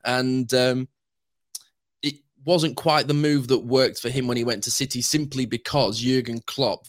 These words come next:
very quickly moved into Liverpool just after he had left. And apparently that was an issue for him.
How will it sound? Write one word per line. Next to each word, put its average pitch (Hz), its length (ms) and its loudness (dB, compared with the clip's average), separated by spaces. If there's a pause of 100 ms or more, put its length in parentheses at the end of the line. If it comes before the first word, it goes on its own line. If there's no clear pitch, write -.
very 120 260 0
quickly 117 440 -4
moved 113 400 -4
into 110 200 -8
Liverpool 107 440 -6
just 113 320 -6
after 107 240 -8
he 113 160 -6
had 104 160 -4
left. - 320 -2
And 104 80 -10
apparently 117 480 -2
that 107 200 -4
was 107 140 -8
an 110 120 -6
issue 110 300 -6
for 90 280 -10
him. 85 180 -12